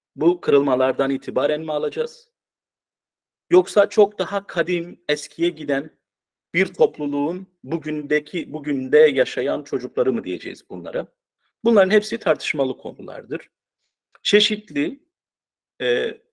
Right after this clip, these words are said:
öneriler ortaya konulmuştur, tezler ortaya konulmuştur Kürtlerin tarihiyle ilgili. Fakat Kürtler böyle bir çalışma yapmadıkları için, yani mesela Kürtlerin kökeni ne olabilir?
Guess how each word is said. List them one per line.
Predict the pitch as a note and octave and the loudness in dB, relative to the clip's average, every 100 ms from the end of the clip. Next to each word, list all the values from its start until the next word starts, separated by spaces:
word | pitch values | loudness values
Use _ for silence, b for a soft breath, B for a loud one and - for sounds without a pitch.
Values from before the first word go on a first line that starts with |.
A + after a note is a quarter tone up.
| _ - | _ -4
öneriler | E3+ F3+ E3 D#3+ D3+ E3 - _ _ _ - | 0 4 2 2 2 0 -4 _ _ _ 0
ortaya | C3 B2+ D3 C#3 | 0 0 0 0
konulmuştur, | C#3 A#2+ A2+ A2+ - - G#2+ _ | 0 -6 -6 -8 -12 -14 -14 _
tezler | - C#3 B2 C#3 C#3+ | -6 -6 0 2 2
ortaya | B2+ A2+ - C3+ | -2 -6 -4 -4
konulmuştur | B2+ G#2+ A#2 C3+ E3+ | -4 -8 -8 -8 -10
Kürtlerin | D#3+ C3 - G#2 C3+ E3 _ _ _ _ _ | -8 -10 -4 -4 -2 -8 _ _ _ _ _
tarihiyle | - B2+ A2+ A#2 F#2+ | 0 2 2 -4 -8
ilgili. | F2+ - - - _ _ _ _ _ _ _ _ | -10 -12 -20 -20 _ _ _ _ _ _ _ _
Fakat | A#3+ B3 A#3+ - - _ _ _ _ _ _ _ _ _ _ | 2 6 4 2 -20 _ _ _ _ _ _ _ _ _ _
Kürtler | - G3 G3 _ F#3+ G#3+ A#3+ A3 G3+ C#3+ | -4 0 0 _ 4 6 6 0 -6 -6
böyle | D#3+ E3 G3 | -2 0 0
bir | G3+ F#3 | -2 -6
çalışma | - D3+ C#3 F#3 | -6 -8 -6 -6
yapmadıkları | F3+ D#3+ A2+ G2 - F#2 F2+ | -4 -4 -6 -6 -8 -8 -8
için, | E2 - - _ _ _ _ _ _ _ _ _ - | -12 -16 -20 _ _ _ _ _ _ _ _ _ -4
yani | F#3 F3 D#3 | 0 2 0
mesela | E3+ E3+ D3+ A#2+ | -6 0 0 0
Kürtlerin | - F#3 - F3 F#3 G3 | 0 -4 -2 -4 -4 -6
kökeni | - D3 F3 F3+ E3+ | -8 -8 -4 -4 0
ne | F#3+ | 6
olabilir? | F#3+ D#3+ A#2+ G#2 F2+ - | 6 6 0 -4 -12 -14